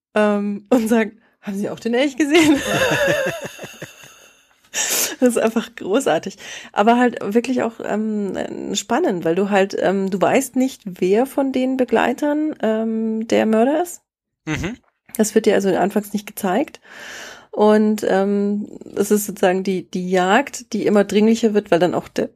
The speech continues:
Speaker 1: Tom Berenger natürlich erfährt, dass es seine Freundin, also dass, äh, warum seine Freundin da in Gefahr ist.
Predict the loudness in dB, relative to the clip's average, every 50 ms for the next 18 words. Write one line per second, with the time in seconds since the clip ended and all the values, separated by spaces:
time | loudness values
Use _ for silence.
0 | _ _ -4 -2 2 2 2 2 2 -2 -2 0 0 -2 -2 -2 -4 -2 -2 -2
1 | -2 -2 0 0 0 2 4 2 0 2 0 -4 0 2 2 2 2 2 0 -2
2 | -2 0 0 2 2 0 -2 0 0 0 0 0 -4 -4 -8 _ _ -20 -20 -20
3 | -20 -10 -4 -4 -4 -4 -4 -10 -12 -14 _ _ -8 -4 -4 -2 -2 -4 -6 -8
4 | -6 -4 -4 -2 0 0 2 4 4 2 2 0 0 2 2 2 2 2 0 -2
5 | -2 -6 -6 -4 -2 -2 0 0 0 0 -2 -4